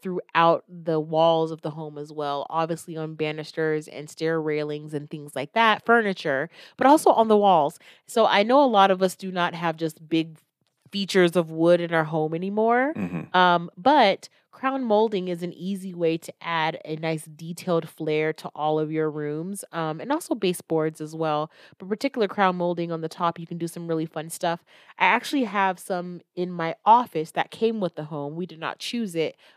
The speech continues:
Speaker 1: but it's very ornate. It's very
Speaker 2: Yeah.
Speaker 1: detailed, and it makes that room feel really
Speaker 2: It
Speaker 1: special.
Speaker 2: has so much character.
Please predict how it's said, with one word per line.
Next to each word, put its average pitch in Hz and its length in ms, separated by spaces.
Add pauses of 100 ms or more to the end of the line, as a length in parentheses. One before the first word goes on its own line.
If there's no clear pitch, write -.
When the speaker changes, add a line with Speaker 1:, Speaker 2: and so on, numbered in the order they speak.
Speaker 1:
but 196 100
it's 190 160
very 208 400
ornate. 175 600
It's 180 160
very 185 360
Speaker 2:
Yeah. 208 80
Speaker 1:
detailed, 175 680
and 175 100
it 180 80
makes 175 260
that 165 200
room 175 160
feel 170 240
really 160 240
Speaker 2:
It 165 60
Speaker 1:
special. 208 560
Speaker 2:
has 285 160
so - 80
much 117 160
character. 85 600